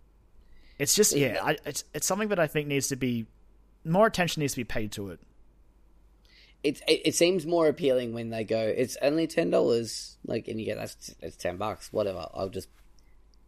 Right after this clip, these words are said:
Speaker 2: chuck ten bucks in. It's fine."
Speaker 1: Yeah.
Speaker 2: It's like when you got loose change rolling around in your pocket and you're like, "Nah, I'll just chuck that into the little coin slot machine and get a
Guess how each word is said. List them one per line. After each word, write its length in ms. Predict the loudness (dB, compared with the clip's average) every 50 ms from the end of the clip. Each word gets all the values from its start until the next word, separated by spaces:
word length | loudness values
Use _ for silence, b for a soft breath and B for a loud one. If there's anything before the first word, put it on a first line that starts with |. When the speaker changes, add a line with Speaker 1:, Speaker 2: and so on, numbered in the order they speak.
| _ -12
Speaker 2:
chuck 220 | -10 -10 -10 -6 -2
ten 180 | -2 -2 0
bucks 300 | 0 -2 -4 -4 -6 -6
in. 200 | -6 -4 -6 -8 -10 -16 -20 -20 -20 -20 -20 -20 _ _ -20
It's 100 | -18 -14
fine." 380 | -6 -4 -4 -4 -4 -4 -6 -6
Speaker 1:
Yeah. 360 | -6 -6 -6 -6 -8 -12 -14 -18 -20 -20 -20 -20 -20
Speaker 2:
It's 140 | -8 -6
like 120 | -6 -6 -4
when 120 | -4 -2
you 60 | 0
got 140 | -2 -2 0
loose 200 | -2 -4 -4 -4
change 340 | -4 -2 -2 -2 -2 -2 -2
rolling 300 | 0 0 0 0 0 -2
around 180 | -2 -4 -4 -4
in 80 | -4
your 80 | -6 -4
pocket 240 | -2 -2 -2 -2 -4
and 40 | -6
you're 100 | -6 -6
like, 280 | -6 -6 -6 -8 -8 -4
"Nah, 160 | -2 -2 0
I'll 80 | -2 -2
just 120 | -4 -4
chuck 220 | -4 -4 -4 -2
that 220 | -2 -2 -2 -2 -6 _ _ _ _ _ -20 -20 -20 -20 -20 -20 -20 -18 -12
into 260 | -10 -10 -6 -4 -4
the 80 | -4 -4
little 380 | -2 -2 -2 -2 -2 -2 -6 b b b b b b b b b -18
coin 280 | -4 -2 0 0 0 0
slot 240 | 0 0 0 0 0
machine 380 | -2 -4 -2 -2 -4 -4 -4
and 100 | -4 0
get 140 | 0 2 2
a 160 | 2 0 -2